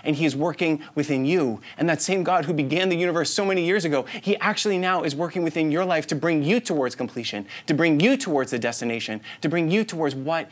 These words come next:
he has for you. And this, this is a beautiful, beautiful, beautiful verse. 'Cause what it means, follow with me, what it means is that God will not leave you incomplete. That God will not leave you in progress. That God will not leave you where you are at. That God will actually work within you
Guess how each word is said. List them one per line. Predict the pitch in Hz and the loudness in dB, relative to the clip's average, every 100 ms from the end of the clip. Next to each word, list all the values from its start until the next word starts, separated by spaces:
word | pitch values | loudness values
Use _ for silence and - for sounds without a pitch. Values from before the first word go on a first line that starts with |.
| - | -16
he | - 180 | -8 -6
has | 151 - 135 113 117 - - - | -6 -8 -8 -6 -8 -12 -20 -20
for | - 190 180 | -6 -2 -2
you. | 127 101 - _ - - | -2 -6 -10 _ -18 -2
And | 170 | 2
this, | 156 254 - - - _ - - | 4 2 0 -6 -10 _ -18 -4
this | 180 240 | 0 2
is | 254 | 2
a | 160 | 0
beautiful, | 110 143 233 - 110 107 120 123 | 0 0 2 0 -4 -6 -8 -4
beautiful, | 185 175 - 127 | -2 -2 -4 -6
beautiful | 101 151 196 143 | -4 -2 -2 -2
verse. | 131 - - - - - - | -6 -8 -10 -14 -20 -16 -6
'Cause | 151 | -2
what | 208 | 0
it | 208 | 0
means, | 180 202 - | -2 -4 -8
follow | - - | -8 -6
with | 147 | -8
me, | - - _ - | -12 -16 _ -8
what | - | -2
it | 208 | 2
means | 208 156 | 2 2
is | 151 | 0
that | 147 | 0
God | 151 180 185 | 2 2 2
will | 185 | 2
not | 175 135 | 0 2
leave | 175 180 147 | 0 0 2
you | 151 143 - - | 0 0 -6 -6
incomplete. | 151 135 117 113 - - 120 107 113 - - - - | 0 0 0 -4 -14 -12 -10 -8 -8 -10 -20 -6 0
That | 143 | 4
God | 170 190 | 4 4
will | |
not | 196 175 | 4 2
leave | 165 185 151 | 2 2 2
you | 147 147 | 0 2
in | 156 147 117 - | 2 4 2 -2
progress. | 165 156 127 | -2 0 0
That | - | 0
God | 143 185 | 0 2
will | 202 | 2
not | 180 | 2
leave | 175 196 | 2 2
you | 165 | 0
where | 151 175 | 2 2
you | 165 139 | 2 2
are | 131 | 2
at. | 165 127 - - | 2 -2 -6 0
That | 160 131 | 2 2
God | 160 226 | 2 2
will | 220 | 2
actually | 180 - 165 | 2 2 2
work | 139 196 - | 2 2 0
within | 160 185 190 | 0 2 2
you | 123 127 | 2 -2